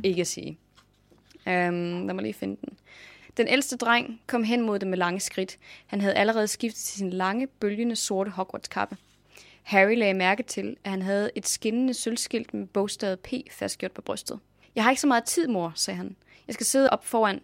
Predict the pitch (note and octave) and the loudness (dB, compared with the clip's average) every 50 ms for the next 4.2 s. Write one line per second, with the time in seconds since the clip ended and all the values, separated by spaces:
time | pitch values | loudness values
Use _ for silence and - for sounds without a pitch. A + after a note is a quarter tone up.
0 | _ _ - A#3+ - A3+ A#3+ - - A3+ G3 G3 F#3+ G3 G#3 A3+ A3+ A3 G3+ F#3+ | _ _ -6 0 2 2 2 0 -2 -4 0 2 2 2 2 0 0 0 0 -2
1 | F#3 - G3+ G#3 A#3 - - B3+ C4 - G#3+ - A#3 A3 G3+ - F#3 F3 F3 - | -2 -2 -4 -6 -6 -4 -4 -6 -4 -6 -6 -2 -2 -2 -2 -2 -4 -4 -2 0
2 | - G3 - - _ _ _ _ _ _ _ _ - - - - - - A3+ G3+ | 0 -2 -4 -6 _ _ _ _ _ _ _ _ -20 -20 -20 -14 -2 0 4 6
3 | G3 G#3+ G#3+ F#3 G3+ F#3+ F#3 - - G3+ G3+ F3 G3 C4+ F#4 G4 D#4+ - - A3+ | 6 6 6 6 6 6 6 4 0 0 4 4 8 8 10 8 8 6 6 4
4 | F#3+ F3+ - - | 4 4 4 2